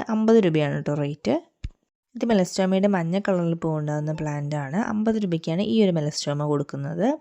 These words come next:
ഇത് റെഡ് കളറിൽ പൂവുണ്ടാകുന്ന ഡെക്കോമയാണ്. ഈ ഒരു വെറൈറ്റി അറുപത്തിയഞ്ച് രൂപയ്ക്കാണ് സെയിൽ ചെയ്തുകൊണ്ടിരിക്കുന്നത്. ഇത് വെള്ളക്കുന്ന എന്നൊക്കെ അറിയപ്പെടുന്ന ഒരു ക്ലിയോഡെൻഡ്രം എന്നൊക്കെ പറയുന്ന ഒരു വെറൈറ്റിയാണ്.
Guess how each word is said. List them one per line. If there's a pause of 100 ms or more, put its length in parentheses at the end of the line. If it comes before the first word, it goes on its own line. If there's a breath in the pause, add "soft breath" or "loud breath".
(400)
ഇത്
റെഡ്
കളറിൽ
പൂവുണ്ടാകുന്ന
ഡെക്കോമയാണ്. (100)
ഈ
ഒരു
വെറൈറ്റി
അറുപത്തിയഞ്ച്
രൂപയ്ക്കാണ്
സെയിൽ
ചെയ്തുകൊണ്ടിരിക്കുന്നത്. (1300)
ഇത്
വെള്ളക്കുന്ന
എന്നൊക്കെ
അറിയപ്പെടുന്ന
ഒരു
ക്ലിയോഡെൻഡ്രം
എന്നൊക്കെ
പറയുന്ന
ഒരു
വെറൈറ്റിയാണ്.